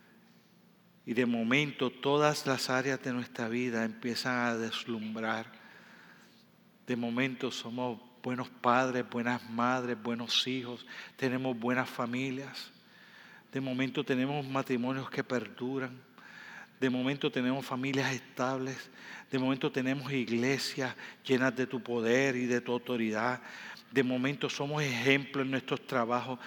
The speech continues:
De momento comenzamos en nuestro carácter individual y personal a alcanzar a otros, a guiarlos, a enseñarles que guarden todas las cosas que nosotros tenemos en común.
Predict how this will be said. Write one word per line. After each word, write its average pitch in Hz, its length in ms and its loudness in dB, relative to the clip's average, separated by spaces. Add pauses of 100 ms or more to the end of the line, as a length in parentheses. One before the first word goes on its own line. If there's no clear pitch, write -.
(240)
De 143 100 6
momento 139 420 2
comenzamos 143 600 2
en 151 120 -2
nuestro 135 260 -4
carácter 131 500 6
individual 131 680 4
y 143 80 4
personal 131 540 2
a 139 40 6
alcanzar 131 600 2
a 131 80 4
otros, 127 400 0 (260)
a 139 120 8
guiarlos, 131 560 8
a 147 60 6
enseñarles 143 840 8
que 139 140 2
guarden 151 460 6
todas 147 240 2
las 139 140 4
cosas 147 480 0 (260)
que 151 140 4
nosotros 135 460 0
tenemos 143 340 0
en 143 80 -4
común. 135 420 -2